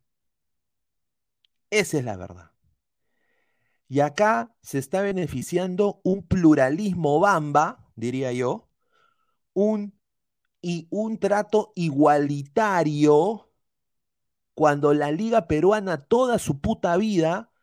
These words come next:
desde su incepción, desde que empezó en el año de Perusalén, ¿ya? Habían solo tres equipos, papá.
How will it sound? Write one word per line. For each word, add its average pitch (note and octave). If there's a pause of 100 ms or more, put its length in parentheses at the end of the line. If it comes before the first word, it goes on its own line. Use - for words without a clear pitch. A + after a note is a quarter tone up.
(300)
desde C#3+
su C#3+
incepción, F#3
desde C#3
que -
empezó C#3
en G#3+
el D#3
año G3+
de F3+
Perusalén, C#3 (960)
¿ya? C3+ (1400)
Habían F3+
solo G3+
tres G3+
equipos, D#3
papá. G#2+